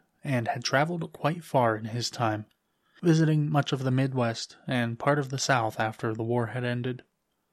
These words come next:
He wished to visit Philadelphia to see where the Constitution and other historical events had taken place.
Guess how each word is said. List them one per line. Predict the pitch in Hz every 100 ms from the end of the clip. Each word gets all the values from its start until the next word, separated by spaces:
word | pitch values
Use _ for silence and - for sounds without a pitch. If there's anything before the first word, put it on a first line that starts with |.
| _ _
He | 165
wished | 185 233 - -
to | 180
visit | 160 143 -
Philadelphia | 139 131 117 107 - 113
to | 110 120
see | - 123 123
where | 120 117 113
the | 117 117
Constitution | - 135 123 131 - 127 - 123 120 _ -
and | 139 127
other | 127 123 113
historical | 120 - 120 113 117
events | 113 117 110
had | 120 120
taken | 127 127 120
place. | 123 120 -